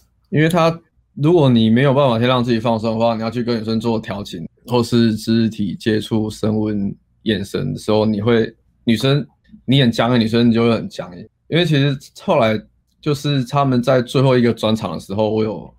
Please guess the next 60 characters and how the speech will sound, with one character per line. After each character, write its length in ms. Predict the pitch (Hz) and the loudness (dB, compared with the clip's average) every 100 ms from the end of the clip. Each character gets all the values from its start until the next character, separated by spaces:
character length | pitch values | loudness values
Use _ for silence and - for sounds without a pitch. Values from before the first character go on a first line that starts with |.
| _ | _
试 280 | - 139 113 | -4 -2 0
着 420 | 113 110 113 113 - | 0 0 -2 -4 -4
跟 100 | 123 | -2
他 120 | 120 | 0
讲 200 | 117 110 | 0 -2
说 140 | 104 110 | -2 0
：“哎， 40 | 117 | 0
你 80 | |
去 320 | 113 123 117 - _ _ _ | 0 0 -2 -6 _ _ _
用 180 | 127 120 | -2 -2
眼 100 | 104 | -2
睛 140 | 110 | -2
看 180 | 110 120 | 0 0
着 60 | 107 | 0
女 120 | 95 | -4
生， 280 | 98 101 104 | -6 -6 -6
然 100 | 92 | -8
后 80 | 104 | -8
去 420 | 104 107 101 - _ _ | -6 -6 -8 -12 _ _
用 180 | - 131 | -2 0
眼 120 | 110 | 0
神 220 | - 107 110 | -4 -6 -2
电 180 | 131 | -2
她， 120 | 113 95 | -2 -4
然 120 | 110 - _ _ | -10 -16 _ _
后 320 | - 110 113 - | -4 -2 -2 -4
放 220 | 135 120 | -2 -2
松， 200 | 113 107 | -2 -2
然 60 | 113 | 0
后 80 | 117 | 0
眼， 160 | 110 110 - _ _ | 0 -4 -10 _ _
脸 200 | - 104 | -6 -2
慢 140 | 117 127 | 0 0
慢 100 | 117 | 0
的 80 | 117 | 0
靠 180 | 123 | 0
近 160 | 113 113 | 2 2
去 120 | 113 | 0
亲 260 | - 104 98 | -2 -6 -8
她。” 120 | 82 - - _ _ - | -10 -16 -18 _ _ -4
可 80 | 139 | -2
是 60 | 165 | 2
这 100 | 180 | 2
种 120 | 127 | 2
动 200 | 156 151 | 2 2
作， 120 | 156 | 4
如 60 | 143 | 4
果 100 | 135 | 4
你 80 | 131 | 2
很 140 | 120 | 0
僵 180 | 127 131 | 0 0
硬 60 | |
的 100 | 120 | 0
话， 140 | 127 127 | 2 0
你 80 | 113 | -2
是 80 | |
做 160 | 107 120 | -4 -4
不 80 | 113 | -6
出 180 | - | -8
来， 80 | 107 | -12